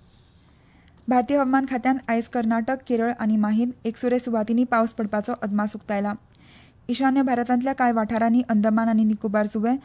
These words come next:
कर्नाटक, कोंकण आनी गोंय, लक्षद्वीप, महाराष्ट्र, हिमालय, अस्तंत बंगाल, सिक्कीम, तमिळनाडू, हांगा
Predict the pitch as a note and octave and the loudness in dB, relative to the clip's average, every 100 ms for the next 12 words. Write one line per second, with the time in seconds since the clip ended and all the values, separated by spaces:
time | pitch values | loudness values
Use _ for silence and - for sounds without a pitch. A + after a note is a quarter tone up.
0 | - - - A3+ A3+ A3 C4 C4+ - A#3 | -12 -10 -2 0 0 0 -2 -2 -2 -2
1 | A#3+ A#3+ A#3+ A3+ A3 A3 G#3+ A3 B3 - | 0 0 0 0 2 2 0 0 -2 -8
2 | - _ - _ _ A#3 A#3 - A#3 C4 | -20 _ -20 _ _ -4 -2 -2 -2 -2
3 | C4+ - _ _ - A3+ A#3+ B3+ - B3+ | -6 -16 _ _ -2 0 2 0 -2 -2
4 | B3 A3+ A3 A#3 B3+ - A#3+ C4 C4 A#3 | 4 4 4 0 -2 -4 -4 0 0 2
5 | A3 G#3+ A#3 A#3+ A#3 - B3 B3+ B3+ A3 | 2 2 0 -4 -8 -4 -2 -2 0 0
6 | A3 A3+ A3+ C4+ - - - _ A#3+ A3+ | 2 2 0 -2 -8 -20 -20 _ -2 2